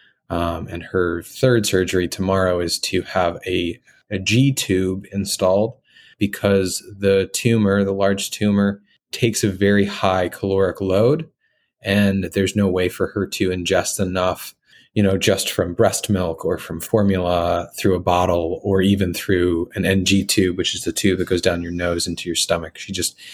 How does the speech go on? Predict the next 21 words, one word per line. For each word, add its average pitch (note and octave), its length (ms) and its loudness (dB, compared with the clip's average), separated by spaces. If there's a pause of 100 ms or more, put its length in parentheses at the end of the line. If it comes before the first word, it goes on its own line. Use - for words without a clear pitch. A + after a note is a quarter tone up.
(340)
she - 180 0
can't G#2 380 0
get G2 140 2
enough, F#2 760 0 (480)
um, E2+ 360 -2
on F2+ 100 -2
a F2+ 40 -2
daily F2 380 2
basis E2 720 0
to, E2+ 720 -2
like, E2+ 240 -4
meet F2+ 300 -4
the F2+ 120 -6
demands F2 500 -2
of E2 160 -6
development A2 600 2
and F#2 120 -8
growth C3+ 500 2 (280)
and F#2 240 2
the D#2+ 60 0
tumor. D#2 440 -2